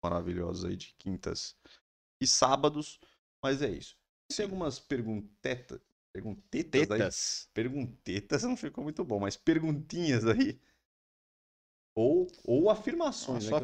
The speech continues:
Speaker 2: afirmações, só
Speaker 1: É,
Speaker 2: afirmações.
Speaker 1: ou afirmações, que eu falei, ou afirmações, né, porque eu não li.
Speaker 2: A Beli Meira colocou uma barba alinhadinha, cheirosinha, nenhuma mulher resiste.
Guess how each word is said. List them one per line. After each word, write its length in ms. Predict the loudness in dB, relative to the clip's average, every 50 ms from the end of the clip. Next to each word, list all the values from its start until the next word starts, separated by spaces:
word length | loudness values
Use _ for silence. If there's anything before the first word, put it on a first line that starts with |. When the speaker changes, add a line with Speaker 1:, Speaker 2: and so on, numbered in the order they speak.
| 2 2
Speaker 2:
afirmações, 540 | 2 2 0 0 0 -2 0 0 0 0
só 80 | 2 4
Speaker 1:
É, 180 | 6 6 6 6 4
Speaker 2:
afirmações. 180 | 4 2 4 4 6
Speaker 1:
ou 60 | 4
afirmações, 500 | 4 4 4 4 4 4 4 2 0 2
que 60 | 2
eu 60 | 2 4
falei, 260 | 4 6 6 6 6
ou 160 | 6 6 4
afirmações, 560 | 4 2 0 0 0 0 0 0 2 4 4
né, 60 | 4
porque 120 | 2 2 0
eu 40 | 0
não 80 | 2
li. 260 | 2 2 2 2 0 -2 -4
Speaker 2:
A 60 | -4
Beli 200 | -2 0 0 2
Meira 220 | 2 2 2 2 2
colocou 380 | 2 2 0 0 0 -2 0 0
uma 120 | 0 0
barba 340 | 0 2 4 4 4 4 2
alinhadinha, 480 | 0 0 0 -2 -2 -2 -2 -4 -4
cheirosinha, 640 | -2 -2 -2 0 0 0 -2 -2 -6 -8 -6 -6 -4
nenhuma 200 | -4 -4 -4 -2
mulher 240 | -4 -4 -4 -4 -4
resiste. 720 | -4 -4 -6 -6 -6 -6 -6 -6 -6 -6 -6 -8 -10 -14